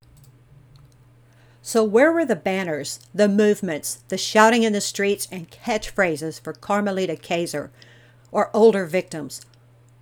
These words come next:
What happened to the activists, the government leaders, the media who stand up for other causes when a certain group of people are targeted in crime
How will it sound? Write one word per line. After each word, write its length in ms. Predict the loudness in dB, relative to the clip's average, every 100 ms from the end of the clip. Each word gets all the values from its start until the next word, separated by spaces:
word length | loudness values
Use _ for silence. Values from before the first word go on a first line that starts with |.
| _
What 160 | 0 2
happened 340 | 2 0 -2
to 80 | -2
the 140 | -4 -2
activists, 640 | -4 -4 -6 -10 -10 -10 -14 _ _
the 80 | -4
government 560 | 2 4 4 -2 -6 -6
leaders, 500 | -2 -2 -4 -6 -14 _ _
the 100 | 0
media 500 | 2 4 4 4 2
who 140 | -2 -8
stand 520 | -6 0 0 2 2
up 180 | 2 -2
for 180 | -8
other 200 | -4 -4
causes 640 | -6 -4 -2 -2 -2 -6 -6
when 120 | -10
a 60 | -6
certain 420 | 0 0 0 0
group 220 | 0 0
of 140 | -2
people 420 | -4 -6 -4 -6 -4
are 140 | -8
targeted 640 | -8 -4 -2 -2 -2 -4 -6
in 140 | -10
crime 500 | -10 -8 -8 -10